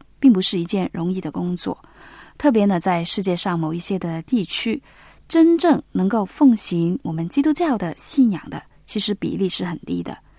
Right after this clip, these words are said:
那当然呢，我们放眼世界的时候，我们也会看到伊斯兰的世界，很多的伊斯兰教的国家，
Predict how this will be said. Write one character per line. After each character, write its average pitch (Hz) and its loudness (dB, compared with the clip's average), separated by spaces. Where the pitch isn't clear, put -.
那 180 -12
当 240 4
然 208 4
呢， 208 2
我 170 0
们 165 0
放 285 4
眼 165 2
世 - 0
界 226 2
的 185 0
时 - -6
候， 196 -4
我 180 -6
们 165 -4
也 170 -4
会 185 -8
看 214 -4
到 190 -2
伊 269 4
斯 339 2
兰 190 4
的 180 0
世 202 -4
界， 180 -2
很 160 -8
多 220 0
的 202 -2
伊 196 -2
斯 208 -4
兰 180 -2
教 285 -2
的 196 -4
国 160 -8
家， 277 0